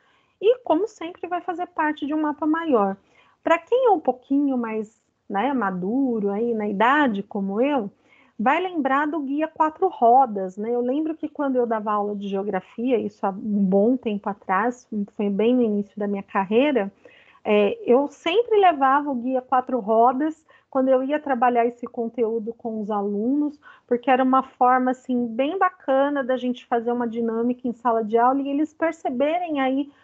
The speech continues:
a diferença, né, ma-, é, com o material em mãos do que é, né, a carta, do que é o mapa e do que vai ser uma planta.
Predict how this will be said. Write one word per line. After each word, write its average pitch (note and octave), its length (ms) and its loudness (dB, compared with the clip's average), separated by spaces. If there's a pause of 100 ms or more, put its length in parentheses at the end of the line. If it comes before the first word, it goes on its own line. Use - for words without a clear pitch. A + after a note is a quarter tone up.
(160)
a - 120 0
diferença, C#4+ 1080 -2
né, A#3 160 0
ma-, D4 360 2
é, A#3 200 0 (320)
com D4 120 2
o A#4 180 6
material B3+ 580 2
em B3 160 2
mãos C4 440 -2
do D4 160 -4
que - 180 -10 (100)
é, F#4 240 -2 (300)
né, C4 260 -4 (320)
a G#3 100 -4
carta, D4 840 -2 (360)
do A3+ 140 -2
que B3 160 -4
é G#3 60 2
o F#3+ 80 0
mapa B3+ 480 2 (960)
e F4+ 60 -2
do F#4 100 -2
que F#4+ 160 -2
vai F4+ 180 2
ser - 180 -12
uma E4+ 200 -2
planta. G#3+ 720 -2